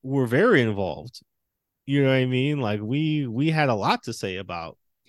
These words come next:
The Blind Side, the movie. You know what I mean? We were on set. We were doing this. We were doing that. Now, all of a sudden, it's, "Oh, what? Uh, the, The Blind Side? I've never heard of this movie." <laughs> I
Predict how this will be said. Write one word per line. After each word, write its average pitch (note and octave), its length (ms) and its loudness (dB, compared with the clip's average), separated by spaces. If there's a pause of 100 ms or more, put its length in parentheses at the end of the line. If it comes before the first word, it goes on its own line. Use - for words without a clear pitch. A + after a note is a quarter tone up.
(320)
The A#2+ 100 0
Blind G2+ 320 -4
Side, G2 240 -4
the G#2 80 -8
movie. F2 360 -10
You G#2+ 180 -10
know A2 60 -6
what G#2+ 80 -6
I G#2+ 60 -8
mean? A2 220 -10
We C#3 120 -4
were D#3+ 180 -4
on G#2 140 -4
set. - 380 -4
We D3+ 120 -4
were C#3+ 140 2
doing B2 260 0
this. E3 220 -6
We C#3 60 -6
were B2 80 -4
doing A#2+ 240 -4
that. D3 240 -2 (400)
Now, E3 200 4
all G3 140 4
of B2 80 0
a B2+ 60 -2
sudden, A#2+ 320 -2
it's, G2+ 260 -10 (100)
"Oh, A#2 580 2
what? F3+ 420 0
Uh, C3+ 140 -4
the, A2+ 580 -6
The B2 140 6
Blind B2 380 4
Side? G#2+ 120 -4
I've B2+ 160 2
never C3+ 260 -2
heard G#3+ 180 -2
of F#3 100 -6
this A#2 160 -6
movie." A2+ 380 -4
<laughs> - 40 -10
I D#3+ 100 2